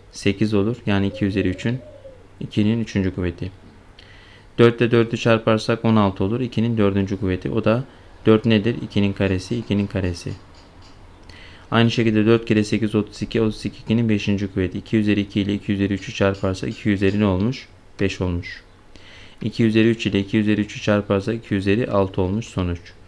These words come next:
İki üzeri dört ile iki üzeri ikiyi çarparsak iki üzeri altı olmuş sonucumuz.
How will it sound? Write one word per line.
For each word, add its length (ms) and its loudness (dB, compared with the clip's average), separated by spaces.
İki 200 -2
üzeri 320 2
dört 220 2
ile 140 0
iki 200 -2
üzeri 200 0
ikiyi 260 -2
çarparsak 680 -2
iki 200 -6
üzeri 400 -2
altı 300 -4
olmuş 400 -4
sonucumuz. 480 -10